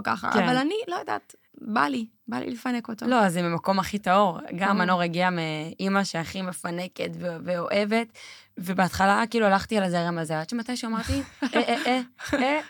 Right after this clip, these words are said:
Speaker 1: זה מוגזם.
Speaker 2: כן, בוא נירגע רגע. אני לא כל היום, אה, רוצה להיות סביב ה-, את יודעת,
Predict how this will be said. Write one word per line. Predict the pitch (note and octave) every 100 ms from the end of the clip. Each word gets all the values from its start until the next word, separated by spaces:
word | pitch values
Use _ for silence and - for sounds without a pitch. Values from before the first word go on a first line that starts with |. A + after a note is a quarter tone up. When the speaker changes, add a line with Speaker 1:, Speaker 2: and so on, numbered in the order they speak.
| _
Speaker 1:
זה | A#3+ B3+
מוגזם. | C#4 A3+ A3+ G#3 A3
Speaker 2:
כן, | C4 D#4+ A#3
בוא | A#3
נירגע | B3 D#4 C4+ A3+ G#3+ G#3
רגע. | G#3 G3+ G#3 G3+ -
אני | F#3+ F#3+
לא | G3 A#3+ B3 A#3+
כל | G#3+ G3+
היום, | G3 F#3+
אה, | F#3+ F3+
רוצה | F3 F#3
להיות | F3 E3+
סביב | - F3+ F3
ה-, | F3 E3+ E3
את | F3+
יודעת, | F3 E3+ -